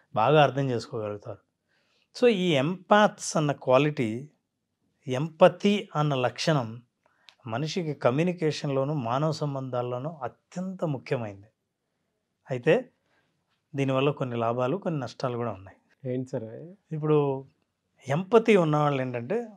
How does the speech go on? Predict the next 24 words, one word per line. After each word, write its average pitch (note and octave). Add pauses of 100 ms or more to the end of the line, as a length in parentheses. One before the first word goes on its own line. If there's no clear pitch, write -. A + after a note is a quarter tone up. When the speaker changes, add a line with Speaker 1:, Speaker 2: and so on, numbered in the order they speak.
(760)
Speaker 1:
ఎదుటి E3
వాళ్ళ G3+
స్ట్రెస్‌ను D#3+
వీళ్ళని D3+
ఎత్తినేసుకుంటారు, C3 (360)
వాళ్ళ D3
బాధనంతా F3
వీళ్ళు E3
తీసేసుకుంటారు. D3 (800)
వాళ్ళు E3
ఏం E3+
ఆలోచిస్తున్నారో, F3+
వాళ్ళు D3+
ఏం D#3+
బాధపడుతున్నారో, D#3
ఎలా C#3
ఫీల్ D3
అవుతున్నారో C#3+
ఇంటికి D3
వెళ్ళిన D3+
తర్వాత D3
కూడా C#3+
ఫోన్ C#3
చేసి C#3